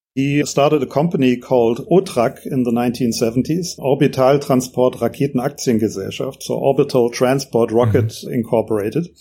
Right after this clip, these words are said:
Speaker 1: And he started building cheap, privately financed rockets for orbital transportation, so s-
Speaker 2: Mm-hmm.
Speaker 1: launching satellites into space. And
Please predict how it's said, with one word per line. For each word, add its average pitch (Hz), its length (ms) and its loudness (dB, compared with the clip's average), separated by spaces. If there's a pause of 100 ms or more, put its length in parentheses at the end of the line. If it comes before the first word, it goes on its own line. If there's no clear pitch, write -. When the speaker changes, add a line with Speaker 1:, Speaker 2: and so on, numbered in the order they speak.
(800)
Speaker 1:
And 143 340 2 (220)
he 151 220 2
started 208 440 0
building 175 440 4
cheap, 214 420 0 (140)
privately 170 640 2
financed 147 680 0
rockets 123 640 0 (220)
for 131 180 2 (240)
orbital 131 560 2
transportation, 113 680 -4
so 120 120 -4
s- - 200 -8
Speaker 2:
Mm-hmm. 104 200 2
Speaker 1:
launching 135 360 2
satellites 120 500 2
into 123 220 -6
space. - 360 -12 (1000)
And 160 400 4